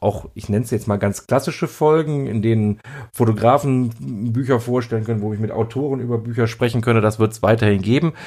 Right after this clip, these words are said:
Aber wir versuchen trotzdem auch regelmäßig ein solches, äh, Format zu machen, wo wir dann einfach uns gegenseitig Bücher vorstellen, die quasi die Fotobuch-Plauderecke, einfach, dass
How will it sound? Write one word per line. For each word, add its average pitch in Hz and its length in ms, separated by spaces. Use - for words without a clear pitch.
Aber 131 460
wir 110 100
versuchen 107 380
trotzdem 123 280
auch 104 220
regelmäßig 104 640
ein - 160
solches, 104 640
äh, 95 260
Format 101 460
zu 107 80
machen, 104 320
wo 104 80
wir 98 100
dann 95 100
einfach 107 300
uns - 220
gegenseitig 107 560
Bücher 104 240
vorstellen, 110 540
die 92 240
quasi 101 380
die 95 100
Fotobuch-Plauderecke, 113 1900
einfach, 104 380
dass - 240